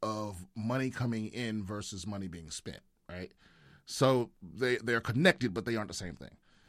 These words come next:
So the, the point is, and I think the only time we've had a surplus was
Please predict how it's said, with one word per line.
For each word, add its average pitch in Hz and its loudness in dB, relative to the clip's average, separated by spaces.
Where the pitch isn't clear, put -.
So 156 6
the, 135 -6
the 139 2
point 220 6
is, 107 2
and 120 -2
I - 0
think 139 -4
the 135 -2
only 135 -2
time 123 -2
we've 113 0
had 107 -4
a 98 -4
surplus 101 -4
was 98 -8